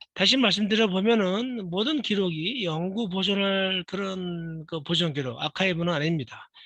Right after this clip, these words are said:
그렇기 때문에 우리가 평가를 하다 보면, 어, 역으로 이렇게 그 보존 기록을 선별하는 작업이기도 하지만, 아, 폐기할 기록을 선별하는 작업이 되기도 해요.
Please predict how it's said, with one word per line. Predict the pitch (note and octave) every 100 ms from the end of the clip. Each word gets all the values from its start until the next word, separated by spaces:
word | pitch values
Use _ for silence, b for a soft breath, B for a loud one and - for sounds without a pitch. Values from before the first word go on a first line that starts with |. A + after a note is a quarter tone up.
| B B B -
그렇기 | G3+ G3
때문에 | - A3 G3+ G#3 G#3+ G#3 G3+
우리가 | F#3+ G3+ G#3+
평가를 | - A#3 A#3 G#3+ G3 F3+
하다 | G3 G#3
보면, | F3+ F#3 G#3 A3+ - B B B B B _
어, | F#3 E3+ E3 E3 E3 E3 D#3+ D#3 E3 E3
역으로 | E3+ F#3 C4+ F#3 F3 D#4+ - B B _
이렇게 | - - - - D#3 D#3
그 | D3 C3+
보존 | E3 F#3 F3+
기록을 | F3 E3+ D#3+ F#3+ G3+
선별하는 | G3+ G#3+ A3 F#3 F#3 F#3
작업이기도 | D#3+ F3 E3+ E3+ E3+ F3
하지만, | F#3 A3 G3 F3+ E4 - B B B B _
아, | -
폐기할 | - - C4 A#3 A#3+ A3+
기록을 | G#3 G#3+ G3 F#3 G#3+
선별하는 | - A3+ A3+ F#3+ F3 E3
작업이 | D3 D3 D3 E3
되기도 | C#3 C3 C3+ C#3+
해요. | D3+ E3 -